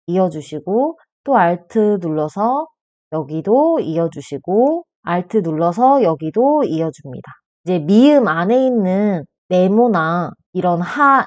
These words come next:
이응 이렇게 안에 있는 이 동그라미 원은 다 이렇게 경로로 만들어 주셔야 하거든요. 그래서 이 작업이 모두 끝나셨으면 그 전체 드래그해서 이 사각형과 오프셋 했던 거 요거를 잡아서 오른쪽 마우스 접합,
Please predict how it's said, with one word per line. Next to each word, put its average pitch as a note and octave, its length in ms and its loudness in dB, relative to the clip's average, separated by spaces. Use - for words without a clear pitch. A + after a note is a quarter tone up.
이응 F#3+ 480 2
이렇게 F3 420 -6
안에 F3+ 340 0
있는 F3 400 -2
이 E3+ 240 -2
동그라미 F3+ 640 0
원은 D#3+ 920 -6
다 E3 220 -6
이렇게 E3+ 380 -4
경로로 F#3 680 0
만들어 E3+ 440 -2
주셔야 D#3+ 460 -6
하거든요. F3 520 -8
그래서 D#3+ 160 -6
이 F3+ 220 -2
작업이 F3 480 0
모두 D#3 340 -4
끝나셨으면 C4 1000 -2
그 E3 100 -20
전체 D#3+ 480 -10
드래그해서 E3 800 -2
이 E3+ 180 0
사각형과 A#3 1000 0
오프셋 F3+ 400 -6
했던 G3+ 380 -4
거 - 140 -10
요거를 E3+ 360 0
잡아서 D#3+ 540 0
오른쪽 G3 540 -2
마우스 B3 800 -2
접합, - 520 -12